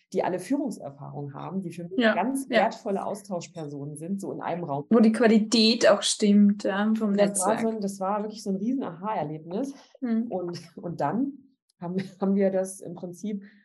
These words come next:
Speaker 1: erstmal haben wir gesagt, wir machen weiter, haben dann für drei Jahre neben unseren normalen Jobs, mit denen wir auch unsere Brötchen letztendlich verdient haben,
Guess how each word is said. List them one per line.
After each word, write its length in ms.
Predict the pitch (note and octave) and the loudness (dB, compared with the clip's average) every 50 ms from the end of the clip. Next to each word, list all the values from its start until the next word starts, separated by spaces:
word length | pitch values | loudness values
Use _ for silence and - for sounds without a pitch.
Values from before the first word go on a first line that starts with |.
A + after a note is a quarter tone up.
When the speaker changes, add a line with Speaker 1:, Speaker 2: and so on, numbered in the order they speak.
| _ _ _ | _ _ _
Speaker 1:
erstmal 320 | - G#3+ A3+ C4 B3 G3 | 2 2 2 2 -2 -4
haben 80 | G#3 G#3 | -4 -4
wir 80 | G#3 | -4
gesagt, 240 | G3+ G3 G3+ G3 F#3+ | -4 -4 -4 -4 -6
wir 60 | F3+ | -8
machen 260 | F3 E3 - D#3+ D3 | -8 -8 -10 -10 -10
weiter, 340 | C#3+ D3 - F3 F3 D4 E4+ - - - _ _ _ - - | -10 -10 -10 -8 -6 -6 -6 -6 -8 -12 _ _ _ -10 -4
haben 120 | F#3 F#3+ | -2 0
dann 240 | F#3+ F#3+ F#3+ F#3+ F#3 | 0 0 0 -4 -6
für 200 | - - - G3 | -10 -10 -8 -8
drei 240 | F#3 E3+ D#3+ F3 F#3+ | -8 -6 -6 -4 -2
Jahre 400 | G3 F3 D#3+ F3 G3+ G#3 A3+ G#3+ | -2 -2 -2 -4 -4 -4 -4 -4
neben 320 | F#3+ E3+ F#3 G3 G#3 A#3+ - | -2 -2 -2 -2 -2 -4 -4
unseren 400 | - F#3+ G3 G3 G3+ G3 G3 F#3+ | -2 -2 0 0 0 0 -2 -2
normalen 720 | F3 E3+ D#3 D3+ D3 D#3 E3+ F#3 G3 G3 G3+ G3+ G3 G3 | -4 -4 -6 -8 -8 -8 -6 -4 -4 -4 -4 -4 -6 -8
Jobs, 460 | - D#3+ E3+ G3+ - - - - G#3 | -6 -4 -4 -4 -6 -10 -12 -10 -8
mit 160 | F3+ E3 - | -8 -8 -8
denen 160 | E3+ E3+ F3 | -8 -8 -8
wir 100 | E3+ - | -8 -8
auch 100 | - F#3+ | -8 -10
unsere 180 | E3+ E3 E3 D3 | -12 -12 -14 -14
Brötchen 340 | C#3 D3 E3+ F3 - G#3 F#3 | -12 -12 -12 -8 -6 -4 -4
letztendlich 500 | F#3 F3+ F3+ - F#3 F3+ F#3+ G3 F#3+ - | -4 -6 -6 -8 -10 -10 -8 -8 -10 -8
verdient 360 | - F#3 F3+ F#3+ F#3+ G3 G3 F#3+ | -10 -8 -6 -6 -4 -4 -4 -4
haben, 440 | F#3 F#3 F#3 G3 G3 G3 G3 G3 | -6 -4 -2 -2 -2 -2 -2 -6